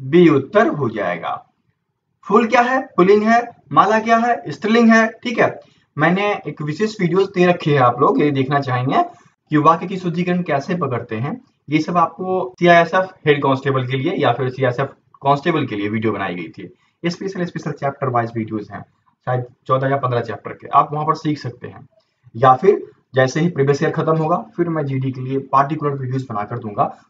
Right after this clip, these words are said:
तो उसमें आपको समझाया जाएगा। फिलहाल यहाँ पर sets लग रहे हैं, तो sets में समझाना उतना मुश्किल होता है, क्योंकि बहुत सारे rule हैं, उन सभी rule को फॉलो करना पड़ता है, कारक को फॉलो करना पड़ता है, स्त्रीलिंग पुल्लिंग को फॉलो करना पड़ता है। ठीक है, तो वो चीजें वहां पर समझाई गई है।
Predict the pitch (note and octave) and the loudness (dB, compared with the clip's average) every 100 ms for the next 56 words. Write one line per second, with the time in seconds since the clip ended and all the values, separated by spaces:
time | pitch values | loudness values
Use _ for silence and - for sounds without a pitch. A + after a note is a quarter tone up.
0 | - A3 - C3+ A#2 - C#3 G#2+ F#2+ F2+ | -4 0 0 0 -2 -2 -8 -8 -12 -16
1 | F2 D#2 - - C#3 C3+ C3 - - _ | -14 -14 -16 -6 0 4 4 2 -2 _
2 | - A2 B2 A#2+ C#3 C3 D3 C3+ C#3 C#3 | -12 -6 -2 -2 -2 -2 0 2 2 -2
3 | F3 - C3+ D3 C#3 C3+ C3 C3+ D3 D#3+ | -4 -4 -4 -4 -6 -4 -2 -2 -2 -2
4 | D3+ - F3+ D#3+ E3 G3 - _ _ _ | -4 -4 -2 0 0 -2 -4 _ _ _
5 | F3 F#3 G3 - C#3+ D#3 F3 E3+ E3 D#3+ | -8 -2 -2 -2 -4 -2 -2 0 -2 0
6 | D#3 D#3+ F#3+ E3+ D3+ D#3 D3+ C#3 D#3 F#3 | -2 -2 -2 -4 -4 -4 -2 -4 -6 -8
7 | - A2+ G#2 - - - - - - A#2+ | -4 -4 -4 -8 -14 -14 -20 -20 -8 -2
8 | A#2 A#2 A#2+ A2+ A2 A2+ G#2+ A2+ A2 G#2 | 0 0 -6 -4 0 0 -2 -4 -4 -4
9 | G#2+ G#2 G#2 - _ _ A#2 - B2+ B2 | -4 -4 -4 -8 _ _ -14 -8 -4 -4
10 | B2+ A#2+ B2 A2+ B2 B2 A#2 A2 A2 - | -2 -2 0 -2 -2 -2 -2 -4 -8 -10
11 | - A2 - F#3+ B2 - _ _ _ G#3+ | -14 -16 -8 -6 -6 -8 _ _ _ -8
12 | A3 A3 F3 C#3+ C3+ C#3+ A2 F#2+ E2+ - | -6 -6 -6 -6 -6 -8 -10 -14 -16 -18
13 | - | -20